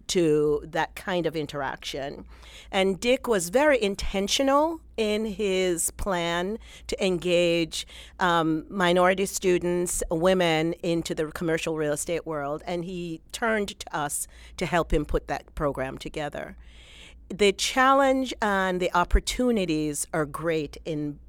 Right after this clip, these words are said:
in, in both arenas in terms of students of color and women. The ch-, the challenge is that we have to engage them, we have to go to where they are, and we have to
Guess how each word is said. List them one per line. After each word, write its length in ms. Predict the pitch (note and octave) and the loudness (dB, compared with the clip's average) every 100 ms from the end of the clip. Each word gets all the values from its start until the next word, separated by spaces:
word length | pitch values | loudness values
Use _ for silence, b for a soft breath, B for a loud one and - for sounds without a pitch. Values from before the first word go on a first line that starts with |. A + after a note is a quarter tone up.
| - | -8
in, 320 | D#3 C#3+ D3 | -4 -4 -6
in 180 | E3+ D3+ | -6 0
both 440 | F#3+ G3+ C#3+ - - - | 4 4 4 -8 -16 -8
arenas 520 | D#3 D#3 D3+ D3 C#3+ - | -2 0 0 -2 -4 -4
in 200 | E3 D#3 | -6 -4
terms 260 | E3 D3+ | -4 -4
of 160 | D3+ - B B | -6 -8 B B
students 380 | - B3 A#3+ | -2 0 0
of 100 | A#3 | -4
color 380 | - F#3 E3 E3 D#3+ | 0 2 4 2 0
and 240 | E3 D#3 | -2 0
women. 500 | C#3+ C3+ C3+ F#2 - - B B B B B | -2 -4 -4 -12 -16 -20 B B B B B
The 140 | G#3 | 0
ch-, 140 | G3+ - | 0 0
the 140 | G3+ | 0
challenge 640 | G3+ - C4+ D4 C4 A#3 | 2 6 6 8 6 2
is 460 | - F#3 E3 F3 - | 2 6 6 4 0
that 500 | F#3+ F3 E3 D#3+ - - b | 2 2 4 0 -4 -18 b
we 220 | - A3 A3 | -4 0 2
have 320 | G#3 G3+ - | 6 4 4
to 180 | G#3+ F#3 | -2 0
engage 540 | F3 F3+ E3 E3+ - | 0 2 2 2 0
them, 320 | F#3+ F3 F3+ | 0 0 0
we 140 | F3 D#3+ | -4 -2
have 260 | E3 - | -4 -4
to 80 | F3+ | -8
go 460 | C#3+ - G#3 A3 A#3 | -10 -2 6 6 6
to 180 | - | 2
where 300 | E3+ D3+ C#3+ | 2 2 0
they 180 | C#3+ C#3+ | 0 -4
are, 340 | C3 B2 C3 D#3+ B B | -4 -6 -8 -10 B B
and 100 | G3 | 0
we 140 | F#3 G3+ | 2 2
have 280 | G3+ - - | 2 0 0
to 260 | F#3 E3+ | 2 4